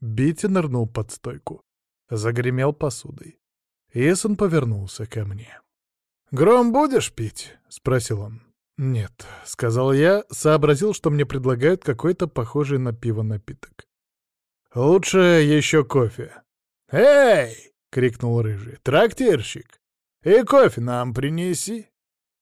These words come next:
Я не спешил взбираться на стул.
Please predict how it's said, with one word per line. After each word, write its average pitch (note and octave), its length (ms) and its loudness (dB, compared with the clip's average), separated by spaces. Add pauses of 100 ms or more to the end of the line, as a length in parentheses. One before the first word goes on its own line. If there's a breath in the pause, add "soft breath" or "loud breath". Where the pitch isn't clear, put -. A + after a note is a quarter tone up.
(400)
Я C3 260 2
не D3 120 2
спешил E3+ 500 -2
взбираться C3+ 640 -2
на G#2+ 180 -6
стул. - 460 -18